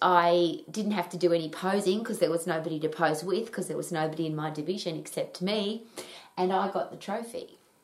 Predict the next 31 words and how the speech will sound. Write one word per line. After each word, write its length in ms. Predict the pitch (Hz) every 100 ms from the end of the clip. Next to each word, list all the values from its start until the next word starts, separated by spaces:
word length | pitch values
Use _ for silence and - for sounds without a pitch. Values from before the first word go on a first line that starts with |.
| _ _ _ _ - - - - -
I'm 120 | 214 202
sharing 380 | 269 277 311
that 160 | 311 277
with 140 | 240
you 120 | 247 220
as 100 | 208
a 80 |
really 480 | 196 220 269 302 277
important, 840 | 220 - - 214 220 214 214 185 -
special 880 | - - 196 185 - 180 170 165 - _ _
example 580 | 175 - 180 175 185 180
of 140 | 160
sometimes 1120 | 156 - 220 233 262 226 190 170 - - 170 185
in 140 | 175
life, 560 | 160 156 160 185 - - _ _ _ _ -
it's 160 | 214
got 240 | - 285 247
nothing 380 | 277 285 302 277
to 120 | 262
do 220 | 240 247
with 160 | 247 247
the 60 |
preparation. 800 | 233 220 214 190 170 170 - 175
It's 140 | 185
got 260 | - 240 233
nothing 380 | 233 233 247 208
to 100 | 202
do 200 | 185 185
with 160 | 175
the 80 | -
training. 640 | - - 165 151 165 233